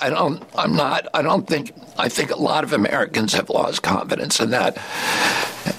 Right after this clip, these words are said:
And in fact, I think a lot of Democrats who are supporting President Biden, I don't hear anybody saying to me, "I, I, I'm voting for President Biden 'cause I think he is the best person for the job and that he can handle the job and because he inspires me."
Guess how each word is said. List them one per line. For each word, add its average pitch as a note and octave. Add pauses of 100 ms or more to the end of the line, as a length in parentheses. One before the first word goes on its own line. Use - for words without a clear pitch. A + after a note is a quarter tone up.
(120)
And D#3+
in D3+
fact, F#3+
I D#3
think F3+
a -
lot D#3
of C#3
Democrats D3+
who -
are -
supporting -
President B2
Biden, C#3+
I D3+
don't D#3+
hear C#3
anybody D3 (840)
saying -
to -
me, -
"I, - (260)
I, C#3
I'm D3
voting D#3+
for D3
President D3
Biden A#2
'cause B2
I A#2+
think -
he C3 (220)
is A#2+
the -
best C#3+
person A#2+
for -
the A#2
job B2+
and A2+
that G2+
he A#2
can -
handle -
the A#2+
job A#2
and -
because -
he A2
inspires C3
me." E2